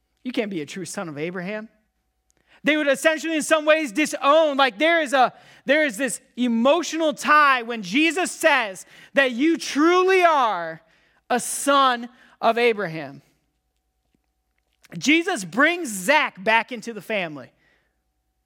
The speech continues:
Woo! Like, Zacchaeus is coming to Thanksgiving this year. It's a good day.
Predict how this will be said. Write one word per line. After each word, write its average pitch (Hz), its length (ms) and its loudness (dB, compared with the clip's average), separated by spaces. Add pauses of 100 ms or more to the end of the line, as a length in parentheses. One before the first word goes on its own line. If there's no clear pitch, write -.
(180)
Woo! 640 340 6 (920)
Like, 269 180 2
Zacchaeus 349 560 2
is 349 140 -8
coming 466 260 4
to 571 60 0
Thanksgiving 440 640 2
this 226 220 -4
year. 196 260 -2 (540)
It's 302 100 0
a 349 80 4
good 453 320 6
day. 349 280 4